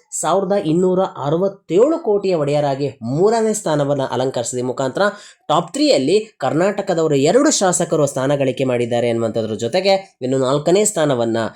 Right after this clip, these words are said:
ನಾಲ್ಕನೇ ಸ್ಥಾನವನ್ನ ಪ್ರಿಯಾ ಕೃಷ್ಣ, ಪ್ರಿಯಾ ಕೃಷ್ಣ ಅವರು ಪಡ್ಕೋತಾ ಇದ್ದಾರೆ ಅಂತ ಹೇಳ್ಬೋದು. So ಅದ್-, ಅದನ್ನ ನಾವು ತಿಳಿಬೇಕಾಗುತ್ತೆ ಸ್ನೇಹಿತರೆ. ಪ್ರಿ-, ಪ್ರಿಯಾ ಕೃಷ್ಣ ಅವರು, ಕರ್ನಾಟಕದ ಎಮ್ ಎಲ್ ಎ ಆಗಿರ್ತಕ್ಕಂಥ ಪ್ರಿಯಾ ಕೃಷ್ಣ ಸಾವಿರದ ನೂರ ಐವತ್ತಾರು ಕೋಟಿಯ ಒಡೆಯರಾಗಿ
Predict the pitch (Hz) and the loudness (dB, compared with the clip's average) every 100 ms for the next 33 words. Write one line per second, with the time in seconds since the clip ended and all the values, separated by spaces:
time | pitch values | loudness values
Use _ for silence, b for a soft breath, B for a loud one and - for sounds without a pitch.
0 | B - 120 143 175 185 190 185 156 147 | B -4 0 2 2 2 2 2 0 2
1 | 131 127 127 117 _ 185 202 214 214 165 | 0 0 -2 -4 _ -2 0 0 -4 -6
2 | - 143 143 120 b b _ 160 202 208 | -6 -6 -4 -6 b b _ 2 2 2
3 | 196 - 160 147 131 120 131 131 135 131 | -2 -2 0 0 0 0 -2 -2 -2 -2
4 | 127 123 120 120 117 123 170 180 - - | 0 0 -2 -2 -2 0 0 -2 -10 -4
5 | 139 147 143 _ 123 127 - 139 180 202 | 0 0 -2 _ -4 -4 -2 -2 0 0
6 | 151 143 135 135 127 123 117 - 117 120 | 0 0 0 0 0 -2 -2 -4 -4 -2
7 | 135 135 143 147 165 170 - 156 190 202 | -2 0 2 0 0 -4 -2 0 0 -2
8 | B - 127 170 220 226 180 135 123 127 | B -8 -2 -2 -2 -2 0 0 0 0
9 | 139 139 123 127 131 117 123 - 254 - | 0 0 -2 -6 -6 -6 -2 0 0 0
10 | 147 165 175 B - - 151 147 170 180 | -4 -4 -4 B -6 -2 0 2 2 2
11 | 175 175 165 135 151 160 165 170 156 127 | 2 2 2 2 2 2 0 -2 -4 -2
12 | 143 160 175 175 - 165 180 254 254 208 | 0 2 0 -2 -6 -2 2 2 2 2
13 | 190 185 165 147 147 143 139 156 151 - | 2 2 2 2 2 0 0 -2 -4 -6